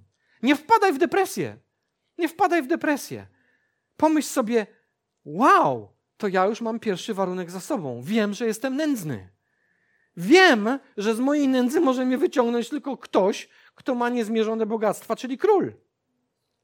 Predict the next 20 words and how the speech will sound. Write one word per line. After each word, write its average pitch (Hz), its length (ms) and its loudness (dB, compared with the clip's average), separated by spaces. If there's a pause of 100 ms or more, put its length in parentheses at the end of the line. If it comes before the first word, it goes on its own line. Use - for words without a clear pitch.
(760)
To 403 80 2
jest 370 120 2
fantastyczne 285 680 0
miejsce. 262 580 -4 (1500)
I 285 80 -4
następny 285 560 2
krok, 131 420 -4 (120)
numer 269 280 2
trzy. 139 400 2 (360)
Zapewniam 240 840 4
was, 160 420 -2 (220)
Ewangelia 233 460 0
Marta, 180 440 -2
Marka, 190 380 0
dziesiąty 185 580 -4
rozdział, 185 400 -2
piętnasty 170 480 -8
werset. 147 320 -6
"Zapewniam 269 560 -2
was, 277 220 0